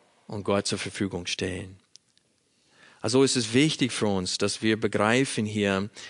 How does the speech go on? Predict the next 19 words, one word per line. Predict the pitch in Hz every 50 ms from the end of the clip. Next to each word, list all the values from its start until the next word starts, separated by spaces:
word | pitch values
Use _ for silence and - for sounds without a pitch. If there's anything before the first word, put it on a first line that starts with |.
| - - _
dass | - 104 101 - -
diese | - 127 139 160 165 147 147 113 -
Aussage | 127 135 143 143 - - 110 104 98 95 98 92 90 98 95 95 92 - - _ - - - - - _ _
führt | - - - 131 131 135 -
uns | 127 120 117 -
zurück | - 120 117 120 120 113 - -
auf | - 113 - - - _
allem, | 131 131 139 151 165 170 160 156 151 147 147 151 147 139 - - - _ - - - - _
auf | - - - - -
alles, | 190 214 226 220 - - -
was | 175 170 - -
in | 190 165
den | 165 160 147
ersten | 101 143 147 - - 135
elf | 80 123 131 -
Kapiteln | - 123 - 127 123 117 101 87 85 -
an | - 110 107 -
Theologie | - 120 117 107 107 101 110 107 101 92
steht. | - - - 92 90 82 -